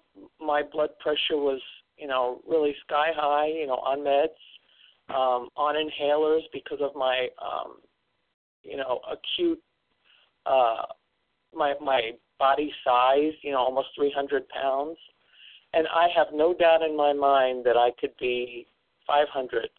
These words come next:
six hundred, seven hundred pounds. And I don't judge people that are there because it really, truly is a disease. It's a disease.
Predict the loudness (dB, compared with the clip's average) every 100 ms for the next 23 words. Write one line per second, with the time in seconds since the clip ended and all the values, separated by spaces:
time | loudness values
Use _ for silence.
0 | -4 -4 -2 -6 -4 -2 -4 _ -2 -2
1 | -2 -4 -2 -4 -4 -6 -6 -8 -14 -20
2 | _ _ _ -20 -20 _ 0 4 6 4
3 | 2 4 4 2 -2 -4 0 2 4 4
4 | 6 4 4 -2 -6 -2 4 2 6 6
5 | 6 4 2 4 4 2 -2 _ _ _
6 | _ _ _ -6 0 0 0 -8 -8 -6
7 | -6 -8 -10 -8 -6 -6 -8 -14 -20 _
8 | -6 -2 -2 2 0 0 -4 -4 -6 -10